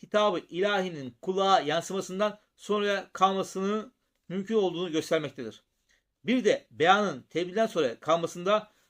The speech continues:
muhatabın bir tür sınava tabi tutulması, ilim öğrenmesinin emredilmesi ve ilahi hitabın muhtevasıyla ne kastedildiği hususunda araştırma yapmasının istenmesi gibi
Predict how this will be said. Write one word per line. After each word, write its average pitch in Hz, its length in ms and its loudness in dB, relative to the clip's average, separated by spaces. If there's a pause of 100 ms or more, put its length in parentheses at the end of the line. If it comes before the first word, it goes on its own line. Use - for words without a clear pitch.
(140)
muhatabın 190 640 -2
bir 175 400 -4
tür 156 200 -10
sınava 185 500 -2
tabi 185 300 6
tutulması, 214 520 -4 (460)
ilim 208 320 -2
öğrenmesinin 190 680 -2
emredilmesi 214 720 -2 (380)
ve 156 100 -2
ilahi 180 400 2
hitabın 190 440 0
muhtevasıyla 180 1000 -2 (140)
ne 117 400 -2
kastedildiği 170 560 -4
hususunda 196 720 -4 (300)
araştırma 180 500 0
yapmasının 208 600 -2 (140)
istenmesi 202 520 -4
gibi 202 340 -4